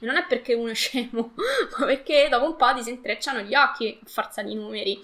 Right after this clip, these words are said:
Eh, quindi ricontrolla delle mille volte, risistema, rifai.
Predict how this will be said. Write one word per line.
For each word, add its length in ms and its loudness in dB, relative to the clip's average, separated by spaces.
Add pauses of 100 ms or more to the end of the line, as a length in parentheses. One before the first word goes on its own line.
(560)
Eh, 400 -2
quindi 420 0
ricontrolla 640 2
delle 160 -4
mille 240 -4
volte, 480 0
risistema, 760 0
rifai. 420 -4